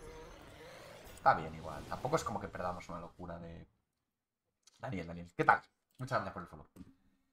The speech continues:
Eh, pero bueno, esta partida la subiré a YouTube porque es una partida que, que no sé cómo, no sé cómo, de verdad, no sé cómo titularla. No sé qué hacer con esta partida. O sea, ha sido una locura. O sea, lo de que la esfera de Khadgar me haya dado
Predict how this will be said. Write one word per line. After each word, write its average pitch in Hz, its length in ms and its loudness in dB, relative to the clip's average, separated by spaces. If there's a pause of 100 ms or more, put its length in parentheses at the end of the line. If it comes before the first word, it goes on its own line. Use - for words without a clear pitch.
(240)
Eh, 147 320 10
pero 170 120 12
bueno, 196 180 12
esta 147 180 12
partida 165 360 12
la 113 100 2
subiré 95 220 -2
a - 20 -2
YouTube 95 240 -4
porque 90 220 -6
es - 160 -8
una 90 100 -6
partida 90 240 -6
que, - 220 -14 (120)
que - 200 -18 (140)
no 127 140 8
sé 151 160 4
cómo, 127 320 8
no 113 80 6
sé - 160 -2
cómo, 120 380 2
de - 380 -10
verdad, 98 260 0 (220)
no 113 140 -4
sé - 120 -8
cómo 101 180 -6
titularla. 98 640 -2 (1900)
No 113 100 -2
sé 101 160 -4
qué 92 100 -6
hacer 92 220 -6
con 95 140 -4
esta 95 140 -10
partida. 90 320 -6
O - 120 -16
sea, - 160 8
ha - 100 6
sido - 180 -2
una 127 200 10
locura. 110 480 -4
O - 40 -10
sea, - 260 10 (720)
lo 170 180 12
de 165 100 10
que 185 120 12
la 156 200 12
esfera 156 480 12
de 302 100 12
Khadgar 127 360 10
me 123 120 4
haya 165 180 12
dado 85 320 8